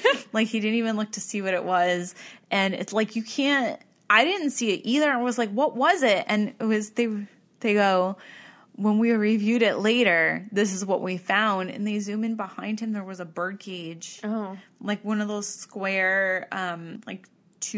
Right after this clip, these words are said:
Speaker 2: two-by-two-by-two, or maybe three-by-three-by-three.
Speaker 1: Mm-hmm.
Speaker 2: Um, th-, like, the cube bird cage. And it was in the back corner,
Speaker 1: Mm-hmm.
Speaker 2: sitting on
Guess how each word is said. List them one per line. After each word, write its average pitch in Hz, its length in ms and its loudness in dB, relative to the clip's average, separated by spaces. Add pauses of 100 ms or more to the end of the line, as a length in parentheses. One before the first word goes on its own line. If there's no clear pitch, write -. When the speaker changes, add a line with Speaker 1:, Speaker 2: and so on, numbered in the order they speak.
(220)
Speaker 2:
two-by-two-by-two, 185 1080 -6
or 208 320 -8
maybe 190 220 -8
three-by-three-by-three. 180 1080 -10 (140)
Speaker 1:
Mm-hmm. 220 400 -2
Speaker 2:
Um, 170 540 -2 (440)
th-, - 200 -18
like, 190 240 -8
the 190 100 -12
cube 185 460 -14
bird 170 280 -8
cage. 214 460 -10
And 190 80 -8
it 175 100 -10
was 196 180 -10
in 196 80 -8
the 190 80 -4
back 170 360 -6
corner, 185 640 -6 (320)
Speaker 1:
Mm-hmm. 240 80 -4
Speaker 2:
sitting 185 560 -2 (100)
on 190 480 -8